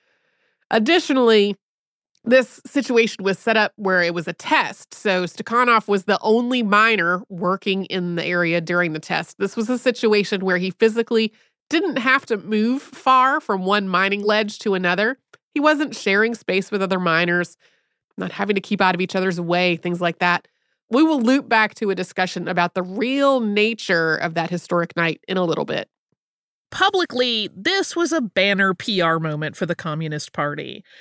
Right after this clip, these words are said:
Speaker 2: At last, the idea of a super-efficient Soviet Union had a touchstone and an everyman who could be modeled as a hero. His achievement was first written about in the papers of Donbass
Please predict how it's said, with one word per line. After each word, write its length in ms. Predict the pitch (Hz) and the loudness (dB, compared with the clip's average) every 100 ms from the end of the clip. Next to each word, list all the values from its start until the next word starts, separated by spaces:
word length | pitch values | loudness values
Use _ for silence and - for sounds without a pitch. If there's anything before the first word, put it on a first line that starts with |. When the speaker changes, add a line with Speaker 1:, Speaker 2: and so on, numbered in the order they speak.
| - _ | -20 _
Speaker 2:
At 220 | 233 262 | 0 2
last, 560 | 247 269 240 190 202 - | 2 2 4 2 -2 -4
the 140 | 196 | 0
idea 560 | 196 208 202 196 170 160 | 0 0 -2 0 0 0
of 160 | 180 | 0
a 80 | 190 | 0
super-efficient 1000 | - - 294 320 320 294 208 180 202 185 | -2 -4 -4 0 0 0 0 -2 -2 -4
Soviet 580 | - - 202 247 262 262 | -8 -4 0 0 -2 -2
Union 500 | 190 190 175 170 170 _ | -4 -4 -2 -4 -6 _
had 140 | - 202 | -2 0
a 60 | |
touchstone 840 | 202 - 226 - - 156 131 110 160 - - | 0 0 -2 -2 -6 -6 -6 -6 -14 -20 -10
and 140 | 180 | -4
an 160 | 202 226 | -2 -2
everyman 720 | 277 330 294 226 185 160 160 | 0 0 0 -2 -2 -2 -4
who 160 | 160 196 | -4 -4
could 140 | 202 | -4
be 100 | 196 | -4
modeled 420 | 185 160 143 160 | -4 -4 -4 -4
as 120 | 156 160 | -6 -8
a 40 | |
hero. 720 | 156 190 165 156 110 - 185 - _ _ _ _ - - _ - | -6 -4 -2 -2 -4 -8 -18 -20 _ _ _ _ -20 -20 _ -8
His 180 | - 240 | 0 0
achievement 640 | 214 - 320 294 277 277 - | 0 -2 -2 0 -2 -2 -2
was 220 | 254 262 | -2 -2
first 300 | - 240 - | -2 -4 -2
written 200 | 214 214 | -4 -2
about 360 | 220 202 185 180 | 0 0 0 -4
in 80 | |
the 80 | 202 | -8
papers 400 | - 165 165 170 | -6 -8 -6 -6
of 160 | 180 156 | -6 -2
Donbass 680 | 190 190 175 139 110 - | 0 2 0 -4 -8 -10